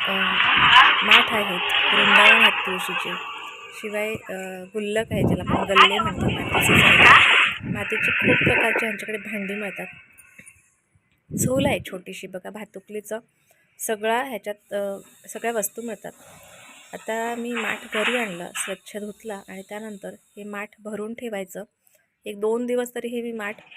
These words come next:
पाण्याने भरून ठेवते, कुठे गळतं का ते पण बघते. तर कुठे गळत नव्हतं, परंतु हे जे नळ आहे ना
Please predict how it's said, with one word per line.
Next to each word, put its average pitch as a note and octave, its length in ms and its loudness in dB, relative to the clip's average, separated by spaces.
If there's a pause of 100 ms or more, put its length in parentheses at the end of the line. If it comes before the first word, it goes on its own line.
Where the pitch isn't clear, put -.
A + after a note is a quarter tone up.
(420)
पाण्याने G#3 340 -2
भरून A3 320 -6
ठेवते, G3+ 260 -12
कुठे F#3+ 300 -16 (100)
गळतं G3 300 -2
का F#3 220 -10
ते F#3 120 -16
पण G3 260 -12
बघते. F#3+ 340 -12 (640)
तर A3+ 180 -6
कुठे B3 320 -8
गळत A#3+ 300 -4
नव्हतं, A#3 220 -8
परंतु G3+ 400 -12
हे G3+ 100 -6
जे G#3+ 120 -8
नळ G#3+ 320 -6
आहे A#3 180 -6
ना F3 160 -10